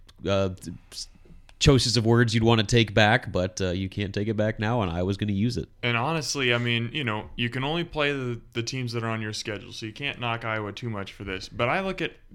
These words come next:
Speaker 2: the wins that Iowa has, and I still, I mean,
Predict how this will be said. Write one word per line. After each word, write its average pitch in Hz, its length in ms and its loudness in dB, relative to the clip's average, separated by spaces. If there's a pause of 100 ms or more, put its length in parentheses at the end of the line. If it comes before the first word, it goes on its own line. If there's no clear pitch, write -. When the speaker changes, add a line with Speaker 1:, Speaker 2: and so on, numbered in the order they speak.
(200)
Speaker 2:
the 123 80 -2
wins 135 360 -2
that 117 180 -2
Iowa 127 340 4
has, 110 520 -2 (260)
and 135 80 -6
I 190 60 0
still, - 380 -6
I 226 80 -2
mean, 233 320 2